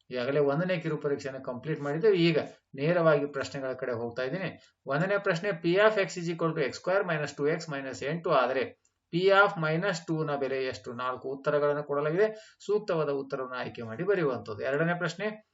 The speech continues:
ಎಕ್ಸ್ ಸ್ಕ್ವೇರ್ ಪ್ಲಸ್ ಸೆವೆನ್ ಎಕ್ಸ್ ಪ್ಲಸ್ ಟೆನ್ ಈ ವರ್ಗ ಬಹುಪದೋಕ್ತಿಯ ಶೂನ್ಯತೆಗಳ ಮೊತ್ತ ಎಷ್ಟು ಅಂತ. ಮೊದಲು ಶೂನ್ಯತೆಗಳನ್ನ ಕಂಡುಹಿಡಿದು ಅವುಗಳನ್ನ ಮೊತ್ತ ಮಾಡಬೇಕು ಅಂತ,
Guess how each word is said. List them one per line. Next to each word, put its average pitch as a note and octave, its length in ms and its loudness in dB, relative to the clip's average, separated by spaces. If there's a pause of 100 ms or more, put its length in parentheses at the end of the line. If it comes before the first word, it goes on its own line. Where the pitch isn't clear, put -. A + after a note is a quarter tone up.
(240)
ಎಕ್ಸ್ C#3 160 -4
ಸ್ಕ್ವೇರ್ G3+ 240 4
ಪ್ಲಸ್ G3 220 2
ಸೆವೆನ್ F3 240 2
ಎಕ್ಸ್ E3+ 180 -4
ಪ್ಲಸ್ D#3+ 240 -2 (480)
ಟೆನ್ C#3 240 2 (400)
ಈ E3+ 160 0
ವರ್ಗ F#3+ 300 6
ಬಹುಪದೋಕ್ತಿಯ E3+ 720 0
ಶೂನ್ಯತೆಗಳ G3+ 760 2
ಮೊತ್ತ D3+ 540 2
ಎಷ್ಟು F#3 400 10
ಅಂತ. B2 160 -6
ಮೊದಲು C#3 280 -2
ಶೂನ್ಯತೆಗಳನ್ನ D#3+ 680 0
ಕಂಡುಹಿಡಿದು D3 460 0
ಅವುಗಳನ್ನ D3 360 2
ಮೊತ್ತ C3+ 440 -4
ಮಾಡಬೇಕು B2 560 -2
ಅಂತ, G#2+ 220 -10